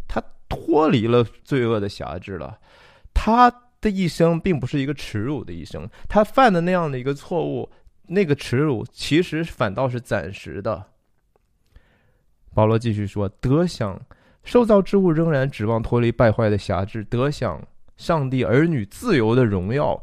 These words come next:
我们知道一切受造之物一同叹息劳苦，直到如今。”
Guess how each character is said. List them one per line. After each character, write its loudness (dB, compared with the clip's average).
我 8
们 2
知 4
道 8
一 2
切 2
受 2
造 2
之 -6
物 -4
一 4
同 2
叹 -2
息 -8
劳 -2
苦， -8
直 -4
到 -2
如 -10
今。” -14